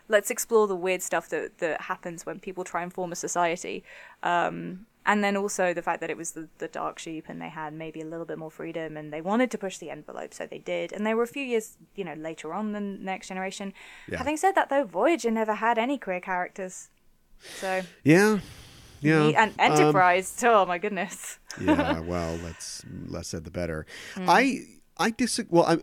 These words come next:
Speaker 2: um, that's fascinating, um, just what you said about the, the way that, uh, some of those premier writers of the show want to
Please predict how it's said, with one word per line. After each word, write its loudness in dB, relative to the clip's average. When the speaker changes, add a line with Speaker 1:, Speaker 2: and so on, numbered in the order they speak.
Speaker 2:
um, 4
that's 6
fascinating, 4
um, -6
just -6
what -2
you -2
said 0
about -2
the, -8
the -4
way 2
that, 0
uh, -2
some 0
of -2
those -2
premier 0
writers 0
of -8
the -8
show -4
want -6
to -8